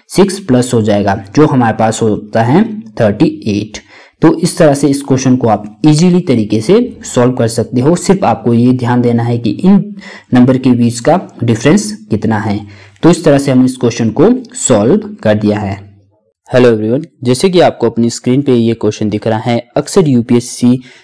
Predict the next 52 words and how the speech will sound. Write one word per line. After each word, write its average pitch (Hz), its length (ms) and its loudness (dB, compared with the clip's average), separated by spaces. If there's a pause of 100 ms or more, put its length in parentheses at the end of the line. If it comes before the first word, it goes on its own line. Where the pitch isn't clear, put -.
(120)
जो 123 100 2
सी 156 320 2
set 131 340 -2
का 110 120 2
paper 113 340 -2
होता 117 240 -2
है, 127 240 -2 (220)
वहाँ 120 180 0
पे 120 120 -2
इस - 240 -6
तरह 113 160 2
के 107 140 -4
question 101 400 -2 (420)
पूछे 120 260 0
जाते 101 300 0
हैं। 104 280 -6 (140)
तो 160 100 6
आपको 165 280 2
इस 160 120 -6
तरह 143 160 2
के 139 140 0
question 127 520 -2
को 120 180 -4
solve 120 340 0
करने 113 220 0
के 113 180 -4
लिए 110 320 -2 (500)
सिर्फ 151 320 0
आपको - 280 0 (140)
थोड़ी 120 160 4
सी 117 200 -2
trick 131 360 -4
वगैरह 123 280 2
चाहिए 127 300 0
होती 127 280 -2
हैं, 156 240 0 (240)
जो 123 160 4
मैं 117 160 0
आपको 104 260 -2
इस 123 160 -2
video 101 200 0
में 151 220 2 (240)
बताऊंगा। 98 500 -2 (680)
चलिए 160 220 4
हम 151 140 2
इस 131 100 -4
question 110 340 -2
को, 151 160 2
पहले 120 300 -2
इस 110 120 -6
question 104 280 -6
को 170 180 0